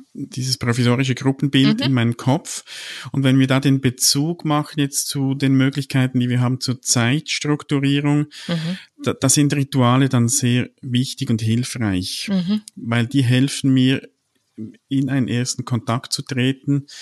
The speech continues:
Speaker 1: mit einem geringen Risiko an, äh, dass ich viel von, ich muss noch nicht viel Preis, von mir preisgeben.
Speaker 2: Mhm.
Speaker 1: Also in dieser Phase sind, äh, Rituale oft angesagt.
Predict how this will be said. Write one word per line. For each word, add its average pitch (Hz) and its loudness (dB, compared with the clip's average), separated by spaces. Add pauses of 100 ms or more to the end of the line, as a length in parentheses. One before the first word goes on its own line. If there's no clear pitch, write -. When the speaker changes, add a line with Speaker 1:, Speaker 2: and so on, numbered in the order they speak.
(260)
Speaker 1:
mit 131 2
einem 123 4
geringen 127 2
Risiko 127 0 (100)
an, 113 2 (840)
äh, 101 -2 (220)
dass 110 -4
ich 117 -8 (220)
viel 135 0
von, 127 0
ich 104 -8
muss 123 0
noch 117 0
nicht 131 0
viel 131 2
Preis, 120 0
von 120 2
mir 120 2
preisgeben. 101 -4
Speaker 2:
Mhm. 214 -2 (300)
Speaker 1:
Also 127 0
in 123 2
dieser 135 4
Phase 131 4 (120)
sind, 131 0
äh, 110 -6
Rituale 127 0
oft 127 -2
angesagt. 123 2